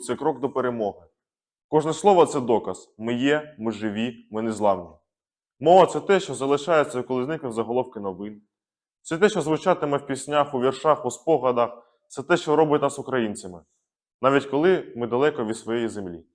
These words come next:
Це те, що об'єднує нас у часи радості і в часи випробувань. Коли ми говоримо слово "мама", ми не просто говоримо. Ми доторкаємося до глибини нашої душі. Коли ми співаємо українську пісню, ми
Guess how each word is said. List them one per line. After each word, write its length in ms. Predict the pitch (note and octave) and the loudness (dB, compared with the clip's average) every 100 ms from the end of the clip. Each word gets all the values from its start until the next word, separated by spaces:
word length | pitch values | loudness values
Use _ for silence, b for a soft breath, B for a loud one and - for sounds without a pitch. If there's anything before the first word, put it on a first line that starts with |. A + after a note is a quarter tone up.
| _ _ _ _ _ | _ _ _ _ _
Це 120 | - D3 | -12 2
те, 160 | G#3 | 2
що 160 | G#3 D#3+ | 4 -2
об'єднує 400 | C3 F3 D#3 D3 | 2 2 2 0
нас 220 | D3+ D3 | -2 -4
у 40 | |
часи 340 | C3 B2+ - C3+ | -8 -10 -6 2
радості 500 | B2+ A#2 A2+ - A#2 | 4 4 0 -6 -8
і 40 | |
в 60 | G#2+ | -8
часи 260 | A#2 - | -14 -8
випробувань. 640 | B2 A2+ B2+ B2+ A2 G#2 G2 _ _ _ _ _ _ _ _ _ _ _ | -6 -4 -4 -4 -4 -8 -10 _ _ _ _ _ _ _ _ _ _ _
Коли 220 | D3+ F3+ | 2 4
ми 120 | F3 | 4
говоримо 500 | E3+ F3+ F3 E3+ E3+ | 4 4 6 6 2
слово 280 | E3+ E3+ F3 | 2 0 4
"мама", 500 | G3+ E3 A2+ F#2+ - | 4 4 2 -2 -10
ми 120 | B2 | -6
не 80 | D#3+ | -4
просто 400 | E3+ G3+ F#3+ D3+ | 0 0 0 -4
говоримо. 560 | B2 A#2+ A2+ G2 F#2 - _ _ _ _ _ _ - | -4 -4 -4 -4 -8 -20 _ _ _ _ _ _ -8
Ми 100 | D3 | -6
доторкаємося 680 | D#3 E3 F#3+ G3 E3+ D3 | 0 2 6 6 4 0
до 100 | C3+ | -2
глибини 360 | C#3+ D3+ D3+ D#3+ | 0 0 -2 0
нашої 340 | D3 C#3+ C#3 | -2 -4 -6
душі. 440 | A#2+ A#2 - G#2 F#2+ _ _ _ _ _ _ _ | -6 -8 -10 -16 -18 _ _ _ _ _ _ _
Коли 160 | C#3+ | 0
ми 80 | E3+ | 0
співаємо 440 | E3+ E3+ F3+ F3 E3+ | 0 2 4 4 0
українську 460 | E3+ F3 F3 F#3 | 0 -2 0 -2
пісню, 500 | F#3 G3+ - C3+ G2+ - _ _ _ _ _ _ - | 0 -4 -6 -12 -14 -16 _ _ _ _ _ _ -4
ми 400 | C3+ D#3 C#3 | 0 2 0